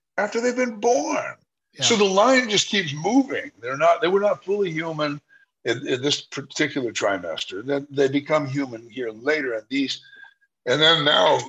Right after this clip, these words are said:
Speaker 1: you know, that, that wicked Nordstrom has got this, this recorded conversation where he talks about a little human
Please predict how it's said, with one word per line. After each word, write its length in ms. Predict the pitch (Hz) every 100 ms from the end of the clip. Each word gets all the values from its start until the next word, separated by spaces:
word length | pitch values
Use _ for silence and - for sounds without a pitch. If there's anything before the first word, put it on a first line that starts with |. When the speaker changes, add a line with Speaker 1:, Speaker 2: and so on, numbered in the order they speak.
| -
Speaker 1:
you 80 |
know, 220 | 139 101 104 - 277 _ _ _ _ _ -
that, 300 | 185 202 127
that 240 | 156 175
wicked 380 | 165 156 120 110
Nordstrom 420 | 120 151 - 110
has 140 | - -
got 200 | 127 120 -
this, 360 | 117 - -
this 260 | 131 127 120
recorded 440 | 117 - 196 190 170
conversation 600 | 160 151 143 135 131 98
where 100 | 92
he 120 | 139
talks 300 | 165 160 151
about 260 | 127 123 - _ _ -
a 60 | 98
little 400 | 123 151 143 127 - -
human 460 | 139 156 131 98